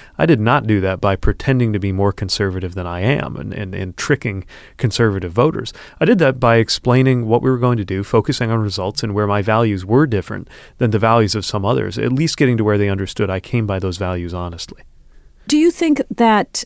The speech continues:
Speaker 2: there's a difference in the way voters view you when they think of you as a municipal candidate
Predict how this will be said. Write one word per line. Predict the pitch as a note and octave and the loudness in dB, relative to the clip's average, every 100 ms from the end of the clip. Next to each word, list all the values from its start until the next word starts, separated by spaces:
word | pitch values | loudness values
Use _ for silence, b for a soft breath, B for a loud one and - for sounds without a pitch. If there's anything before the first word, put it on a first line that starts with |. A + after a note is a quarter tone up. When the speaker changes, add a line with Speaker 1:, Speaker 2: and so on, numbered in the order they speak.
| - | -6
Speaker 2:
there's | - G#3 G3 | 0 2 4
a | |
difference | D#3+ G3 F3+ G3 F#3+ - | 2 2 0 2 0 0
in | - | -2
the | F3 | 0
way | E3 D3+ | 2 2
voters | E3 E3 E3 D3 - | 2 4 4 2 -4
view | D#3 F3 B3 C4 | -6 0 4 4
you | G#3+ A3 G#3+ | 6 4 4
when | F#3+ F3+ E3 | 4 4 4
they | E3 D#3 D3+ | 4 4 2
think | D3 A3+ A#3 | 4 6 6
of | F#3 | 6
you | E3+ D#3+ | 4 4
as | C#3+ | 2
a | D3 | 2
municipal | C#3 C3+ D#3+ F#3+ F#3+ - F3 F#3 - | 4 6 6 4 2 0 -2 -2 -8
candidate | - F#3 F3+ F#3+ B3 | -4 -2 0 0 -2